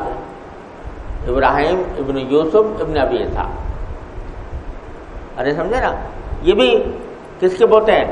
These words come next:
ابو اسحاق سبیعی کے پوتے ہیں۔ تو اگر اسرائیل ابن یونس کو یہ فضیلت حاصل ہے کہ وہ ابو اسحاق سبیعی کے پوتے ہیں، لہذا اپنے دادا کی حدیثوں کو زیادہ بہتر سمجھتے ہوں گے، تو وہی فضیلت ابراہیم ابن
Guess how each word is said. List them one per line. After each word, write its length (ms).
ابو 140
اسحاق 280
سبیعی 260
کے 100
پوتے 260
ہیں۔ 80
تو 100
اگر 180
اسرائیل 580
ابن 300
یونس 340
کو 100
یہ 120
فضیلت 500
حاصل 340
ہے 100
کہ 60
وہ 160
ابو 180
اسحاق 380
سبیعی 300
کے 160
پوتے 420
ہیں، 160
لہذا 600
اپنے 260
دادا 320
کی 140
حدیثوں 360
کو 140
زیادہ 340
بہتر 260
سمجھتے 380
ہوں 260
گے، 140
تو 120
وہی 300
فضیلت 520
ابراہیم 320
ابن 280